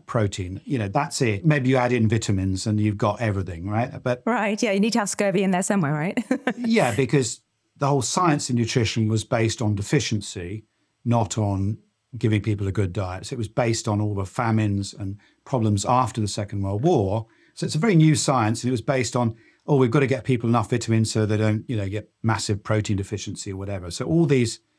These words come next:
Speaker 1: calculations about what we should eat and everything were to avoid the disastrous, again, you know, problems at the bottom, not at the top. So it started from the wrong place.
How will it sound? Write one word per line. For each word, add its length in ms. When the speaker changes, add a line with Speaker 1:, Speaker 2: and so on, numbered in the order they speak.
Speaker 1:
calculations 920
about 220
what 120
we 100
should 180
eat 220
and 80
everything 220
were 80
to 160
avoid 540
the 80
disastrous, 640
again, 320
you 60
know, 120
problems 380
at 60
the 60
bottom, 500
not 260
at 60
the 80
top. 360
So 280
it 140
started 500
from 160
the 80
wrong 200
place. 500